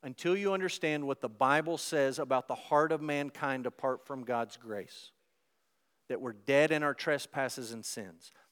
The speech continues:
Until you really reach that bottom level basement truth about who you are apart from God's grace, you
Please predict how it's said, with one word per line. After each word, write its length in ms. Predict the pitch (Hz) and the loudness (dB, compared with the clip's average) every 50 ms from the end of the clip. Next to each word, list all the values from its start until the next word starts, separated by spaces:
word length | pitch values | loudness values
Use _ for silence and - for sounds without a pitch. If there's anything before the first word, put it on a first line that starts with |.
| _ _ - | _ _ -10
Until 420 | 143 139 131 - - 170 180 196 | -8 -8 -8 -2 0 2 2 2
you 180 | 190 175 170 151 | 0 -2 -4 -4
really 560 | 135 131 135 139 151 170 180 190 196 202 196 | -4 -4 -4 0 4 4 6 6 6 4 2
reach 360 | 175 170 175 180 175 - 143 | 2 2 0 0 0 -2 -2
that 320 | 143 147 143 - 131 117 - | 0 0 0 0 -2 0 4
bottom 400 | 147 147 156 165 170 175 175 160 | 6 8 8 6 6 4 2 2
level 340 | 156 160 160 151 156 160 | 4 4 4 4 4 0
basement 600 | 143 123 117 147 147 151 - - 175 156 147 131 | -2 0 0 2 2 0 0 -4 -6 -6 -6 -8
truth 340 | - - 165 156 143 131 - 123 | -6 -2 -2 -2 -2 -2 -4 -4
about 300 | 127 123 131 127 123 - - | 0 2 2 2 2 0 -4
who 140 | - 165 165 | -6 -4 -4
you 300 | 165 156 170 170 160 151 | -4 -4 -2 0 2 4
are 180 | 147 143 143 135 | 4 4 4 2
apart 320 | - - - 143 139 - | 0 0 0 -2 -2 -2
from 180 | - 139 131 120 | -6 -8 -4 0
God's 240 | 135 131 123 - | 0 0 0 -2
grace, 340 | - 131 139 131 127 - - - - - - - _ _ - | -4 -4 -4 -2 -4 -4 -8 -16 -20 -20 -20 -20 _ _ -20
you 220 | 127 117 131 147 | -14 -10 -8 -8